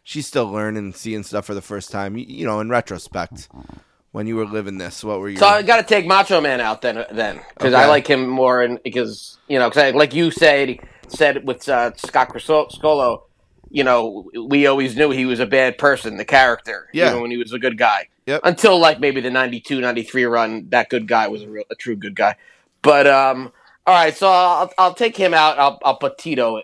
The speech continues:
Speaker 2: in, in the guys I like. Uh, so Hogan, Piper, and Tito, 'cause Piper was just about turning good by the time I got into wrestling.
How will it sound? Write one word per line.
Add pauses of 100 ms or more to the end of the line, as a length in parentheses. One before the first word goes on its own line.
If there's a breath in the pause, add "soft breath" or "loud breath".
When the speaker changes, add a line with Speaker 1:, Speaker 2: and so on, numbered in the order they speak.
Speaker 2:
in,
in
the
guys
I
like.
Uh,
so
Hogan,
Piper,
and
Tito, (420)
'cause
Piper
was
just
about
turning
good
by
the
time
I
got
into
wrestling.